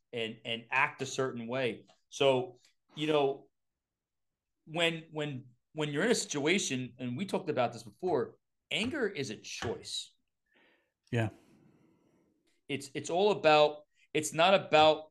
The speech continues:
Speaker 1: the circumstance, the situation. It's all about how we respond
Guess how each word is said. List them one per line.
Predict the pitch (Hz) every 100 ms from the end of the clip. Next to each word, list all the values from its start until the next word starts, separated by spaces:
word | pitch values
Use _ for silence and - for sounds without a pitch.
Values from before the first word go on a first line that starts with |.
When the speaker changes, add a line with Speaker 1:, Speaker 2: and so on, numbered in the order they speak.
| -
Speaker 1:
the | 123
circumstance, | - 175 160 127 131 123 -
the | 127
situation. | - 123 117 123 127 98
It's | 92
all | 131
about | 127 110
how | - 120 120
we | 120
respond | 113 107 - 113 113 113